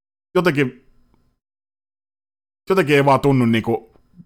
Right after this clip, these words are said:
kovin reilulta, että kisan jälkeen lätkästään sitten viisi sekuntia, koska silloin ei enää ole tehtävissä mitään asialla.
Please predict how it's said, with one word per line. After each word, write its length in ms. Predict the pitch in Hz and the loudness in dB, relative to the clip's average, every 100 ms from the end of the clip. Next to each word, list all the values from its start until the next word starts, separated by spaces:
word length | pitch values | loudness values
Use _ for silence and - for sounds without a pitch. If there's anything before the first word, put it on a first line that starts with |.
| _ | _
kovin 260 | 139 127 | -2 0
reilulta, 440 | 127 127 110 90 95 | 0 0 -2 -4 -10
että 120 | - | -6
kisan 260 | 123 117 101 | -4 -2 -4
jälkeen 320 | 87 87 87 | -6 -8 -6
lätkästään 480 | 82 - - 90 85 | -6 -8 -10 -8 -8
sitten 200 | 92 87 | -8 -10
viisi 220 | 85 - | -6 -6
sekuntia, 440 | - 78 - 85 | -8 -14 -14 -12
koska 220 | - - | -10 -8
silloin 260 | 107 107 101 | -4 -4 -4
ei 40 | |
enää 200 | 98 98 | -4 -6
ole 80 | 98 - | -8 -8
tehtävissä 540 | 107 - 69 - - | -8 -8 -10 -10 -10
mitään 320 | 67 69 67 57 | -10 -14 -12 -10
asialla. 320 | - - | -10 -12